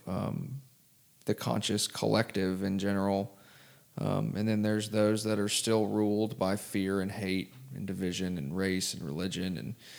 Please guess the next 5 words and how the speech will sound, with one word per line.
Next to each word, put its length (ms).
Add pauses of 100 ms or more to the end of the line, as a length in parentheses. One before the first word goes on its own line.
(320)
sexuality 960
and 260 (1800)
materialistic 840
type 260
stuff, 540